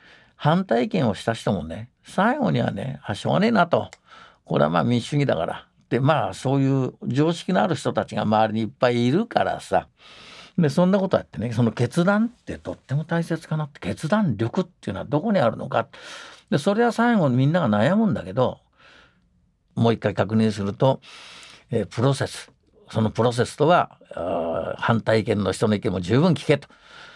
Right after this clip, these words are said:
あー、で、自分の意見を最初から言うなと、長はね。それから期限を決めろと。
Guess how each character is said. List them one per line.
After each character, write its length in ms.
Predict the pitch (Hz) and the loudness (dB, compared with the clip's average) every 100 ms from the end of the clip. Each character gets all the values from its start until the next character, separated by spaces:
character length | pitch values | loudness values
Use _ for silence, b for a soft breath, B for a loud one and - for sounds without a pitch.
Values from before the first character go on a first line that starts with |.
| B B - | B B -2
あ 920 | 98 98 92 85 82 80 - - _ | 0 2 0 -4 -6 -8 -12 -18 _
ー、 80 | 123 | 0
で、 100 | 135 | 0
自 180 | 113 135 | 2 2
分 280 | 170 202 202 | 4 4 4
の 120 | 214 | 4
意 80 | 185 | 2
見 140 | 139 | 0
を 40 | |
最 160 | 95 107 | 2 -2
初 100 | 123 | 0
か 120 | 139 | 0
ら 60 | 98 | 2
言 140 | 135 | 4
う 60 | 233 | 4
な 100 | - | 2
と、 140 | - _ _ - - | -4 _ _ -20 -4
長 180 | - 90 | 0 0
は 120 | 87 | 0
ね。 160 | 127 139 B B B B B | -2 -4 B B B B B
そ 80 | 147 | 0
れ 40 | |
か 80 | 139 | 4
ら 160 | 139 131 | 4 4
期 160 | - | 2
限 220 | 196 165 | 4 4
を 80 | 98 | 2
決 120 | 82 127 | 0 2
め 80 | |
ろ 100 | 156 | 4
と。 120 | 147 | 2